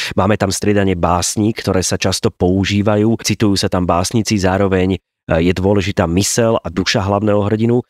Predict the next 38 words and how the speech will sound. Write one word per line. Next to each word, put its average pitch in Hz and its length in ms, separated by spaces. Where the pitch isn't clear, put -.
ktorá 98 560
je 92 160
prepojená 98 720
aj 92 180
s 85 140
prírodou, 113 560
s - 140
tým, 101 240
čo 104 80
zažíva 90 640
svet, 104 400
klimatickými 101 640
zmenami, 110 560
politickými 110 580
rozhodnutiami. 104 680
Toto 101 160
sú - 160
všetko 113 320
dôležité 101 560
faktory, 101 420
ktoré 98 300
tu 117 100
máme 95 460
a, - 140
e, 101 400
e, 113 160
je - 80
jasné, 117 400
že 98 140
ten 98 160
film, 107 480
e, 90 320
nespeje 104 720
k, - 80
e, 90 40
nejakému 90 560
úspešnému, 95 600
e, 90 100